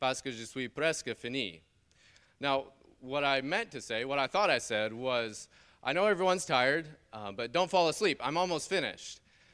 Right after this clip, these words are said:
And what I actually said was, uh, "Don't fall asleep. I'm almost dead." <laughs> There are things like that that are just inevitable, uh, when you're learning a language. But I'm very thankful for people who are patient with me,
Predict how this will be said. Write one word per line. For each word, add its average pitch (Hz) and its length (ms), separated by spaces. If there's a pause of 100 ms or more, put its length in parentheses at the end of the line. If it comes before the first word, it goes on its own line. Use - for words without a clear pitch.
(140)
And 127 100
what 139 140
I - 20 (140)
actually 175 260
said 131 420 (120)
was, 120 640
uh, 117 120
"Don't 170 260
fall 170 160
asleep. 190 400
I'm 135 160
almost 165 260
dead." 127 360 (300)
<laughs> - 300 (2000)
There 190 220
are 180 120
things 165 300
like 143 220
that 139 260
that 123 160
are 110 140
just 120 300
inevitable, 113 840
uh, 104 140
when 113 160
you're 113 140
learning 117 260
a 107 60
language. 101 520 (140)
But 131 140
I'm 165 160
very 190 180
thankful 156 380
for 127 160
people 147 320
who 135 120
are 120 120
patient 135 420
with 117 240
me, 120 240